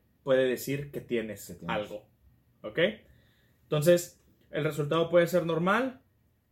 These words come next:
Speaker 1: pero, o sea, y también falsos, o sea, te puede dar, perdón, falsos negativos y falsos
Speaker 2: Falsos
Speaker 1: positivos,
Speaker 2: positivos.
Speaker 1: güey. O sea, que la mastografía te dijo que no tienes, no significa que no tienes. Y si te dijo que sí tienes, no significa que tengas.
Speaker 2: Ok.
Speaker 1: ¿Me entiendes?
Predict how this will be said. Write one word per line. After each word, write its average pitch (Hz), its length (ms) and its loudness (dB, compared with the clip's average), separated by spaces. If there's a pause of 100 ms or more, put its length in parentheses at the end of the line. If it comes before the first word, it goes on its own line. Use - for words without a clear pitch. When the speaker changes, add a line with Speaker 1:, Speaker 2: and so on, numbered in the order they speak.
(460)
Speaker 1:
pero, 151 380 2
o 156 80 2
sea, 143 320 2
y 143 160 0
también 139 360 -2
falsos, 147 580 -2
o 175 60 -2
sea, 170 160 2
te 170 80 -2
puede 196 180 2
dar, 208 120 0
perdón, 143 300 -4
falsos 180 240 -4
negativos 175 500 -4
y 160 140 -6
falsos 131 260 -8
Speaker 2:
Falsos 113 160 -16
Speaker 1:
positivos, 95 380 -12
Speaker 2:
positivos. - 200 -20
Speaker 1:
güey. - 100 -20 (640)
O 143 40 2
sea, 160 240 2
que 170 180 6
la 156 160 2
mastografía 165 500 0
te 208 60 -6
dijo 208 160 -4
que 170 80 -4
no 180 160 -2
tienes, 226 340 -2
no 151 120 -4
significa 135 280 -8
que 127 80 -8
no 127 160 -6
tienes. 202 440 -2
Y 131 80 -8
si 143 80 -4
te 143 80 -4
dijo 165 180 2
que 151 100 -6
sí 156 200 -2
tienes, 175 280 2
no 131 140 -4
significa 113 320 -8
que 101 80 -10
tengas. - 520 -14
Speaker 2:
Ok. 92 180 -12 (260)
Speaker 1:
¿Me 117 80 -8
entiendes? 147 500 -4